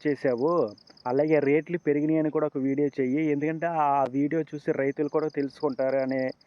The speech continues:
కామెంట్ అయితే నాకు చేశారు. తప్పకుండా చేస్తానండి. రేట్లు పెరిగిన వీడియో చేస్తాను, తగ్గిన వీడియో చేస్తాను. నా వల్ల ఒకరికి మంచి జరుగుతుందంటే ఖచ్చితంగా నేను చేస్తాను. అలాగే ఈ ఛానల్ ఉద్దేశం కూడా అదే.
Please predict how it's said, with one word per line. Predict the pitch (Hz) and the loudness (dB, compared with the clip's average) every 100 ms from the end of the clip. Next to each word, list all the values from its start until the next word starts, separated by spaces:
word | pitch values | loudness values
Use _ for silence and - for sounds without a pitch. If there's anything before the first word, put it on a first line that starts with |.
| _ _ - - | _ _ -8 -2
కామెంట్ | 131 147 147 | 0 2 0
అయితే | 147 | 0
నాకు | 147 131 135 | -2 -2 -4
చేశారు. | - 143 | -4 -6
తప్పకుండా | - 127 - - 147 139 147 147 | -2 -4 -4 -8 -6 -2 -2 0
చేస్తానండి. | 135 - 139 123 120 147 | -2 0 -2 0 0 0
రేట్లు | 131 139 139 | 0 0 -2
పెరిగిన | - 131 135 151 160 165 - 151 | -2 -2 0 2 2 0 -4 -4
వీడియో | 147 151 156 | 0 0 0
చేస్తాను, | 147 160 165 | -2 -2 -4
తగ్గిన | 156 139 120 139 139 | -2 -2 0 0 2
వీడియో | 135 131 135 | 0 0 -2
చేస్తాను. | 123 127 165 170 - - - 135 | -4 -4 -4 -6 -8 -16 -8 -2
నా | 139 143 | 2 4
వల్ల | 147 165 180 | 4 6 4
ఒకరికి | 156 143 160 143 | 4 2 0 0
మంచి | 147 143 156 | 0 0 0
జరుగుతుందంటే | 160 147 151 147 147 | 0 0 0 -2 -2
ఖచ్చితంగా | 143 131 147 147 151 | -4 -4 -4 -2 0
నేను | 147 131 | 0 0
చేస్తాను. | 131 123 139 127 165 190 - - 135 | -4 -2 -2 -2 -4 -6 -18 -6 0
అలాగే | 147 170 185 | 2 4 2
ఈ | |
ఛానల్ | 180 - 151 175 | 0 2 2 4
ఉద్దేశం | 160 143 170 165 170 | 0 2 0 0 0
కూడా | 165 151 | 4 4
అదే. | 135 160 | 4 0